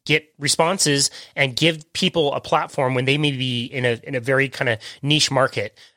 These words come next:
And, and, and, you know, it's kinda cool because people that come to my show, you know, maybe they're not a hockey player, but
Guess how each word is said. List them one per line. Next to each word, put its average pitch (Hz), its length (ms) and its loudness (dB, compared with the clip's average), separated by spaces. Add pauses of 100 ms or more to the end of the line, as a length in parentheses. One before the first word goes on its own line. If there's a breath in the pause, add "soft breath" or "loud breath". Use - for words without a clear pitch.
And, 120 180 0
and, 120 460 -2
and, 113 280 -10 (200)
you 143 120 -6
know, 110 140 0 (240)
it's 151 140 -10
kinda 160 180 -2
cool 233 240 2
because 151 420 0 (320 loud breath)
people 190 220 0
that 175 80 -6
come 180 160 -2
to 151 60 0
my 151 180 0
show, 127 440 0 (260 soft breath)
you 156 100 -4
know, 143 80 2
maybe 170 560 0
they're 156 100 2
not 151 220 2
a 156 40 -2
hockey 165 320 -2
player, 147 380 2
but 135 340 -2